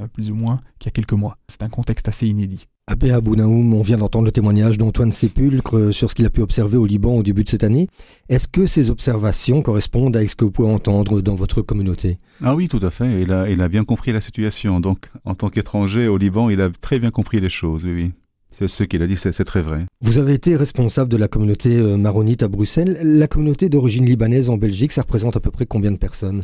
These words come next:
Speaker 3: Avant la crise, euh, l'ambassadeur du Liban me disait qu'on est entre douze et treize mille. Je vous dis que je suis revenu à la paroisse il y a un mois pour célébrer la messe, euh, de dimanche,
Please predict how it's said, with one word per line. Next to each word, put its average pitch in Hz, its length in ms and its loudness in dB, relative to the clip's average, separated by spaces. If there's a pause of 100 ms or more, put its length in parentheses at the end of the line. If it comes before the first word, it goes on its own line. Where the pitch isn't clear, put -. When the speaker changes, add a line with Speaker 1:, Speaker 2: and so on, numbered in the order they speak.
(100)
Speaker 3:
Avant 120 260 2
la 123 100 0
crise, 123 520 -2
euh, 101 240 2
l'ambassadeur 104 560 0
du 101 80 0
Liban 104 280 0
me 95 120 2
disait 98 320 0
qu'on 95 240 0
est 98 180 0 (160)
entre 98 380 -2
douze 104 420 0
et 82 80 -2
treize 85 320 -2
mille. 135 380 2 (280)
Je 92 220 2
vous 101 220 -2
dis 131 260 -2
que 120 500 0 (100)
je 95 100 0
suis 110 280 -2
revenu 110 440 2
à 98 80 -2
la 98 100 0
paroisse 101 500 -2
il 92 160 -6
y 95 80 0
a 95 120 2 (220)
un 110 120 2
mois 104 300 2
pour - 240 -10
célébrer 95 320 -2
la 90 120 0
messe, 92 380 -2
euh, 82 420 -2
de 90 240 -4
dimanche, 87 540 -2